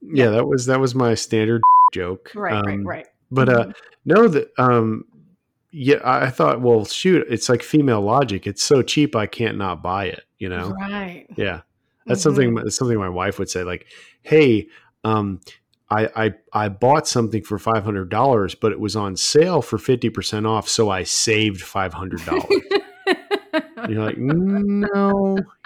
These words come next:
Speaker 1: you spent five hundred bucks. Show me that other five hundred dollars that you saved, and I will agree with you. But if it's
Speaker 2: <laughs>
Speaker 1: fake money
Speaker 2: Mm,
Speaker 1: that
Speaker 2: mm-hmm.
Speaker 1: doesn't exist."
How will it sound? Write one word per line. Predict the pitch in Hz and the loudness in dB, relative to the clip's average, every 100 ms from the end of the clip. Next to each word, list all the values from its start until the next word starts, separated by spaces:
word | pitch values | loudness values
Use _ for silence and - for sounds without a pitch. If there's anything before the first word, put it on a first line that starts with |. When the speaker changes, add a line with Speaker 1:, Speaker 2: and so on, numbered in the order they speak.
| - - | -20 -2
Speaker 1:
you | 123 117 | 0 2
spent | - - - 127 127 - | -2 -4 -2 0 0 -2
five | 113 101 | -2 0
hundred | 87 98 92 92 | -2 -4 -6 -6
bucks. | 90 85 - 277 - 403 427 - 302 | -6 -8 -8 -8 -4 -6 -6 -8 -6
Show | - - 160 | 0 4 6
me | 185 185 165 | 6 6 6
that | 156 | 4
other | 139 135 135 | 4 4 4
five | 120 131 123 113 | 2 2 2 2
hundred | 135 117 110 98 | 0 0 0 0
dollars | 107 135 147 104 - | 2 4 4 2 0
that | 101 | -4
you | 95 95 | -4 -4
saved, | - 135 151 147 104 95 95 | -2 2 4 4 2 -2 -8
and | - 110 | -6 -2
I | 104 104 | 0 0
will | 98 92 | 0 -2
agree | 87 110 113 | 0 2 4
with | 98 - | 2 -4
you. | 87 247 269 - - 427 427 | -10 -10 -14 -16 -12 -4 2
But | 117 | 2
if | - | 2
it's | 113 - | 0 -2
Speaker 2:
<laughs> | - - | -8 -4
Speaker 1:
fake | 135 131 127 - | 2 2 2 -2
money | 110 123 120 92 98 - _ _ | 2 4 2 0 -4 -10 _ _
Speaker 2:
Mm, | 208 185 170 151 180 _ _ - | -10 -10 -12 -16 -20 _ _ -18
Speaker 1:
that | 175 | -6
Speaker 2:
mm-hmm. | 110 104 | 0 0
Speaker 1:
doesn't | 107 95 98 | 0 -2 -4
exist." | 90 82 80 - - - | -6 -8 -12 -12 -16 -18